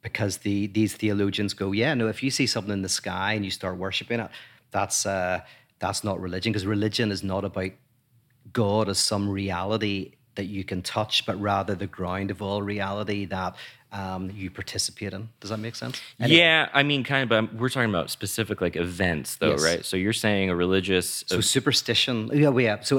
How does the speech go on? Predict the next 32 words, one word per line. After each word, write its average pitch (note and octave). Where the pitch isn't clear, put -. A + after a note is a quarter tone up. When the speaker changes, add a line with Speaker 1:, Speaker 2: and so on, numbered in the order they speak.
Speaker 1:
like, C3
proper, C3
proper B2+
Speaker 2:
Like G2+
an G#2
incident -
that E2+
happens D2
that F#2
can F#2+
alter, F2
but F2+
you're G2
saying F2+
it's D#2+
not F2
the C#2+
incident E2
that's D2+
altering D#2
it, -
or G2
by F2
definition, E2
it's D#2+
not C#2+
religious D#2+
if -
it D2
alters C#2+
you D2
because D2